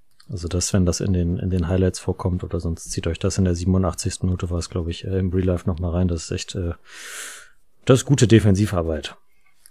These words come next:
So. Ansonsten fand ich aber, dass, ja, Frosinone war natürlich auch nicht super stark, aber sie waren auch nicht schlecht und deswegen, ähm, würde mich das als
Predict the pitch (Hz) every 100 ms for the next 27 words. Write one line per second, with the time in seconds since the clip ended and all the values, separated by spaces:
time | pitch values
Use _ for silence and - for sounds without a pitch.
0 | - - 73 73 - - _ - - 98
1 | 104 107 - 107 - 104 107 85 - -
2 | 110 101 98 - 95 - - - - -
3 | - - - - - - - - - -
4 | - - - - - - - - - -
5 | - - - 85 - 98 90 98 104 92
6 | 98 107 98 92 98 92 - 92 104 147
7 | - - - - - - - 104 95 95
8 | 98 98 78 95 - 113 - - - 107
9 | 98 98 - 98 101 98 95 92 - 113
10 | 98 95 92 90 - - - _ 165 151
11 | 113 104 101 101 101 - 107 - - -
12 | 107 95 - - -